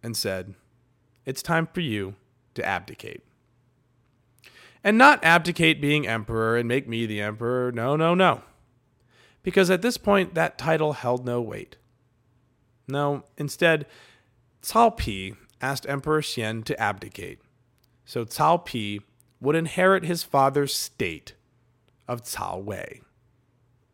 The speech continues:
Not a dynasty, a state.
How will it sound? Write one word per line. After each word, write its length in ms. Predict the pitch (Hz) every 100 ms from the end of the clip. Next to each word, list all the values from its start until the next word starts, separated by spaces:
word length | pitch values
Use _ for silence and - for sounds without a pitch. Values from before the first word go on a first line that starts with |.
| _
Not 240 | - 95 147
a 60 |
dynasty, 640 | 175 175 143 98 - - 101 _ _ _ _ _ _ _ _ _
a 80 | -
state. 500 | - - - -